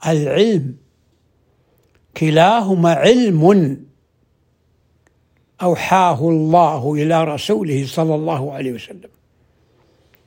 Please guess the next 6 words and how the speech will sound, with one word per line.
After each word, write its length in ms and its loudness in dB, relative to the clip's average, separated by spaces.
بواسطة 1300 0
جبريل 880 0
صلى 440 0
الله 480 0
عليه 480 -2
وسلم. 560 -12